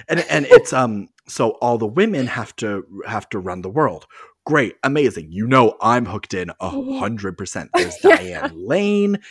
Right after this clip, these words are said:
Speaker 1: Amber Tamblyn. There's, like, all these amazing actresses. But where they miss the mark in this show is that the whole story revolves around the one guy that survives.
Speaker 2: <laughs>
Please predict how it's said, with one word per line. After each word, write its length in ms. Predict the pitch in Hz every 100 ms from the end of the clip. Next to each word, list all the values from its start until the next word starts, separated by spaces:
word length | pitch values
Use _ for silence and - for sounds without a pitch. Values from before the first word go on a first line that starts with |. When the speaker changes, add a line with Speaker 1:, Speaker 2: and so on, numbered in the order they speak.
| -
Speaker 1:
Amber 260 | 107 95 87
Tamblyn. 840 | - - 190 190 180 185 185 180 147
There's, 240 | 113 110
like, 200 | 98 92 _
all 160 | 117 120
these 220 | 120 110
amazing 320 | 104 101 107
actresses. 640 | 92 92 - - 76 67 - _ _ _ _ _ _ 104 104
But 520 | - 180 135 107 - - _ _ _
where 380 | 123 147 165
they 160 | 196 208
miss 260 | 165 175 -
the 100 | 156
mark 320 | 139 156 -
in 120 | 143
this 120 | 143
show 580 | - - 180 202 104 117 - _ _ _ -
is 120 | 147
that 180 | 170 -
the 80 | 165
whole 260 | - 262
story 720 | 254 - 240 254 277 190 170 196
revolves 520 | 175 170 180 190 196
around 360 | 190 185 185 185
the 240 | 123 143 170
one 640 | 139 120 147 175 214 180
guy 540 | 123 127 156 131 110 110
that 240 | 123 -
survives. 1040 | - 147 131 135 160 - 285 - - -
Speaker 2:
<laughs> 40 | -